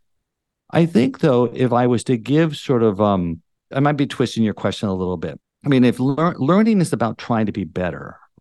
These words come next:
right, at some level, I think the more important thing I've done is that I have had a coach for over thirty years. It's teaching me how to have relationships and how to have conversations and to appropriately handle things. And in fact,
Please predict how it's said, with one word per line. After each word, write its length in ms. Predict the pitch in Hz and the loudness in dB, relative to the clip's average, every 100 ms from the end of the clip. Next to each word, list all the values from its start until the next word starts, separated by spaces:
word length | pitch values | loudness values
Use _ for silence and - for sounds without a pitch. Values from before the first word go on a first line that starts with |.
| _ | _
right, 480 | 120 - 117 120 | -12 -6 -4 -2
at 100 | 123 | -4
some 200 | - 110 | -6 -6
level, 440 | 110 110 123 135 135 _ _ _ _ _ _ - | -4 -2 -4 -6 -8 _ _ _ _ _ _ -2
I 160 | 147 | 0
think 260 | 196 254 226 | 2 2 2
the 80 | 143 | 2
more 340 | 120 113 117 | 2 4 2
important 640 | 113 107 - - 104 104 113 | 2 -2 -2 -8 -6 -4 -2
thing 180 | 127 | -2
I've 260 | 131 131 123 | 0 -2 -2
done 480 | 123 131 151 170 - _ | -2 0 0 -2 -6 _
is 180 | 107 101 | -6 -4
that 160 | 98 - | -8 -8
I 180 | 107 110 | -8 -6
have 220 | 110 117 | -4 -6
had 240 | - 107 95 | -6 -6 -4
a 140 | 95 | -8
coach 400 | - - 107 - | -10 -8 -8 -8
for 260 | - - - | -10 -12 -10
over 380 | 107 110 104 98 | -10 -8 -8 -10
thirty 520 | - - 98 95 92 | -12 -12 -10 -12 -12
years. 520 | - - 101 - - _ _ _ _ _ _ | -14 -16 -20 -20 -20 _ _ _ _ _ _
It's 200 | 151 - | -12 -6
teaching 320 | - 196 220 | -2 0 2
me 100 | 202 | 0
how 300 | 123 139 131 | -2 -4 -4
to 160 | 127 117 | -4 -6
have 520 | - - 120 117 104 | -6 -4 -2 -2 -4
relationships 760 | 107 98 90 - 82 95 - 117 | -8 -8 -10 -12 -12 -14 -10 -10
and 80 | |
how 320 | 98 - 135 139 | -8 -6 -4 -4
to 100 | 131 | -6
have 360 | - 123 107 | -8 -8 -8
conversations 960 | - 110 101 95 104 95 - 95 92 - | -8 -8 -6 -8 -8 -8 -8 -8 -10 -8
and 200 | 92 95 | -10 -8
to 100 | - | -6
appropriately 400 | 98 113 104 92 | -6 -4 -6 -6
handle 240 | 98 92 | -6 -8
things. 200 | 87 92 | -10 -8
And 140 | 139 139 | -4 -2
in 160 | 139 | -2
fact, 400 | 127 147 135 - | -2 0 -2 -4